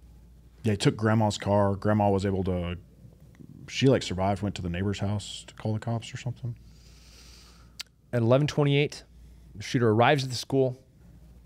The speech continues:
Speaker 2: Eleven twenty-nine, the door on the west side of the building is closed and a teacher calls nine one one.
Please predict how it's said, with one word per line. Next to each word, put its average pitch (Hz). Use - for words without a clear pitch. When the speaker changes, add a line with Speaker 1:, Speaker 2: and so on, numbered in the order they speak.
Speaker 2:
Eleven 127
twenty-nine, 127
the 110
door 135
on 127
the 113
west 151
side 135
of 107
the 120
building 127
is -
closed 135
and 113
a 101
teacher 131
calls 107
nine 101
one 95
one. 69